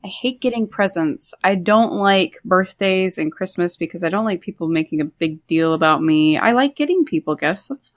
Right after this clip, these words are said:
fine. I just don't like receiving them. I don't feel like, you know, people need to spend their money and their time on me and all that stuff. Uh, that's just how I've always felt. And, uh, I just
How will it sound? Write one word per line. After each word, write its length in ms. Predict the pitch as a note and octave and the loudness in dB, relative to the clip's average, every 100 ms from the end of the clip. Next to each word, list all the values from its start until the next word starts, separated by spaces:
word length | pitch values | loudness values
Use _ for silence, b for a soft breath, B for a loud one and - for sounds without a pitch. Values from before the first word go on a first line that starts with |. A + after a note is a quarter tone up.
| G#4+ | -4
fine. 180 | F#4 C#3+ | 0 0
I 100 | F#3+ | -2
just 200 | B3+ B3 | -8 -4
don't 140 | D4+ | -2
like 160 | A#3+ A3 | -2 -4
receiving 520 | E3+ - D3+ C#3+ C#3 | -4 -2 -2 0 0
them. 260 | C#3 C#3 _ b b b b b b - | 0 -2 _ b b b b b b 0
I 40 | |
don't 180 | F3+ F#3+ | 2 2
feel 240 | - F#3 | 2 4
like, 440 | E3+ D#3+ D3+ D3+ - - | 6 6 4 0 -6 -20
you 220 | - - | -8 -2
know, 260 | D3+ D3+ D3 | 0 0 -2
people 300 | D3 E3+ D#3+ | -6 -6 0
need 140 | D#3 | 0
to 60 | D#3 | 0
spend 280 | - D#3 D#3 | -4 0 0
their 100 | D3 | 2
money 420 | C#3+ D3 C#3+ D3 | 0 0 0 0
and 120 | C#3+ | 0
their 120 | C#3 C#3 | 0 -2
time 280 | D3+ C#3 C#3 | -2 -2 0
on 140 | C#3 | 0
me 200 | C#3+ C#3+ | 0 0
and 100 | C#3 | 0
all 100 | C#3 | -2
that 140 | - | -4
stuff. 240 | - - - B B B B - | -6 -6 -6 B B B B 2
Uh, 340 | F#3 F#3 F#3 F3+ F#3 _ - | 6 8 8 4 -6 _ -6
that's 220 | E3+ F3+ | -4 -2
just 120 | - | -4
how 140 | - E3 | 0 2
I've 60 | |
always 240 | E3 D#3+ F3 | 4 2 0
felt. 280 | D3+ D3+ _ _ b b b b - | -4 -6 _ _ b b b b 2
And, 400 | F#3 F#3 F3+ F3 | 4 6 4 4
uh, 520 | F3 E3+ E3+ E3 E3 - _ - | 4 6 4 4 2 -2 _ 0
I 140 | G3 | 2
just 420 | G3 G3 - - | 2 -6 -10 -14